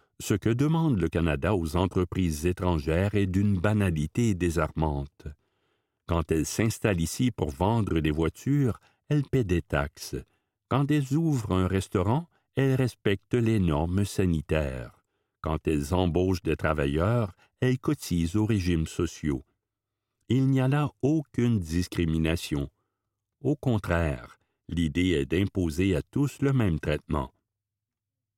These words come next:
La loi sur la diffusion continue n'est pas différente. Elle exige simplement une contribution à l'écosystème dans lequel les entreprises tirent leurs revenus,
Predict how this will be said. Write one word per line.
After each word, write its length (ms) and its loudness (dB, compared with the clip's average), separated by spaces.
La 220 2
loi 320 2
sur 220 -2
la 220 -4
diffusion 680 -2
continue 580 0
n'est 180 2
pas 180 0
différente. 720 -2
Elle 180 2
exige 520 -2
simplement 560 0
une 140 0
contribution 800 -2
à 60 0
l'écosystème 880 -2
dans 140 2
lequel 340 0
les 200 0
entreprises 680 0
tirent 400 -2
leurs 240 0
revenus, 500 -2